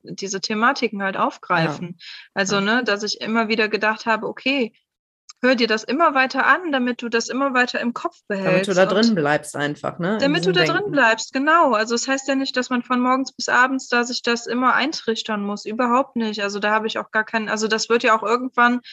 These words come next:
Speaker 1: hast es halt auch leid und dann, und dann, also ich hab das auch so Schwellen, also ich hab dann mal wieder ein, zwei Wochen hab ich dann wieder Podcasts gehört und dann,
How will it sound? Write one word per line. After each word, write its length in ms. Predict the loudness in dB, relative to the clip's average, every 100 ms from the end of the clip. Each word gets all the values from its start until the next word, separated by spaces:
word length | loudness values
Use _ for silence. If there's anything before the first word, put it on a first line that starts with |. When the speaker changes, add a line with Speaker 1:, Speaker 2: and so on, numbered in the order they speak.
| -20 -20 -8
Speaker 1:
hast 220 | -6 -2
es 140 | -2 0
halt 160 | 2
auch 160 | 0 2
leid 400 | 4 4 4 0
und 100 | 0
dann, 260 | 0 0
und 160 | -6 -2
dann, 220 | 0 -2 -2
also 220 | 0 0
ich 80 | 0
hab 100 | 0
das 160 | 0 -2
auch 80 |
so 140 | -2 -4
Schwellen, 420 | 0 2 2 2
also 180 | 2 2
ich 100 | 0
hab 100 | 0
dann 120 | 2
mal 180 | 2 2
wieder 260 | 4 2 2 -10 -8 -2
ein, 160 | -2
zwei 220 | 2 2
Wochen 300 | 2 0 0
hab 100 | -2
ich 100 | -2
dann 160 | -4 -2
wieder 160 | -2 -2
Podcasts 640 | 0 -4 -2 0 0 0
gehört 460 | -2 2 2 2 0
und 200 | -6 -2
dann, 240 | 0 -2